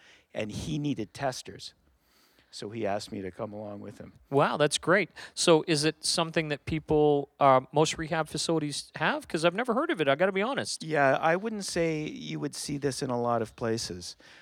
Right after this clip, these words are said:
Speaker 1: Uh, it's extremely specialized equipment, but, um, having said that, uh, there's no reason for clinics not to have it. I
Speaker 2: It
Speaker 1: mean,
Speaker 2: sounds pretty cutting edge, though.
Speaker 1: it's very cutting edge.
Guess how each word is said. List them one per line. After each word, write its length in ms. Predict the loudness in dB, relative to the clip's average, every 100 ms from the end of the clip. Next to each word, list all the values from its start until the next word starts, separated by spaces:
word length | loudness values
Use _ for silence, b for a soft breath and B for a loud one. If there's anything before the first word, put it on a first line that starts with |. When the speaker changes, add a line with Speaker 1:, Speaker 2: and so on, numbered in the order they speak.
| B
Speaker 1:
Uh, 300 | -2 0 0 -2
it's 200 | -6 -8
extremely 560 | -8 -6 -2 -2 -2
specialized 720 | -2 -2 -2 0 0 0 -2 -6
equipment, 520 | -4 -4 -2 -6 0
but, 280 | 4 4 2 B B B B
um, 460 | 0 2 2 -2 -6
having 380 | -2 0 0 -2
said 440 | -4 0 2 2
that, 340 | 2 2 0 -6 -4
uh, 380 | 0 2 2 0 -6 -4
there's 220 | 0 2 2
no 160 | 0
reason 440 | 2 0 0 -2 -6
for 160 | -8
clinics 480 | -8 -6 -6 -6 -8
not 240 | -6 -6
to 100 | -6
have 240 | -8 -10 -18
it. 100 | -20 _
I 60 | -6
Speaker 2:
It 0 |
Speaker 1:
mean, 80 | -2
Speaker 2:
sounds 340 | 2 2 0
pretty 200 | -4 -4
cutting 300 | 0 0 2
edge, 260 | -2 -4 -6
though. 160 | -8 -8
Speaker 1:
it's 160 | -12
very 320 | -2 0 0
cutting 320 | -4 -8 -6 -6
edge. 260 | -8 -12